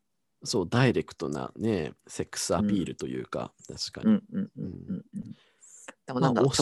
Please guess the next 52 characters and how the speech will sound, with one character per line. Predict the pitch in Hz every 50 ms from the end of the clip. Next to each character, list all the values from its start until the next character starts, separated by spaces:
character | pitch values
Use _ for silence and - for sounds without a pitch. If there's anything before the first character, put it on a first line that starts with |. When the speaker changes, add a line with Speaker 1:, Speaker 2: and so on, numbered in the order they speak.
| - -
Speaker 2:
直 | 175
接 | - 202 - - 190
見 | 185 190 196
る | 147 117
感 | - - 90 87 87
じ | 92
が | - 87
好 | -
き | - - - 90
な | 78 64
の | -
か | - - 64
な、 | - 95 78
Speaker 1:
う |
ん。 | -
Speaker 2:
そ | - - 95
の、 | 92 - - - - - 143
こ | 151 151
の | 139 131
人 | 123 117 -
は。 | 65 57
Speaker 1:
う | 82
ん。 | 78 73 62 55 57 50 - - _ _ -
そ | - - 160
う | 143 123
な | 95 76
ん | 64 58
だ | - 65
ね。 | 69 -
直 | - - - - -
接 | - - 139 - - - 139
が | 135 135
好 | 139 -
き | - - 190
な | 185 151 82
ん | -
だ | - - -
ろ | - - -
う | -
ね。 | - 95 101 104 117 117 110 117 131 139 _ _ _ _ _ _ _ _ _ _ _ _ _ _ _ _ _ _ _ _ _ _ _ -
丸 | 104 123 151 185
モ | 208 240 240
ネ | 233 208
さ | - - 220
ん | 208
は | 196 185
ど | - -
う | 190
で | 165
し | - -
ょ | 101
う？ | 85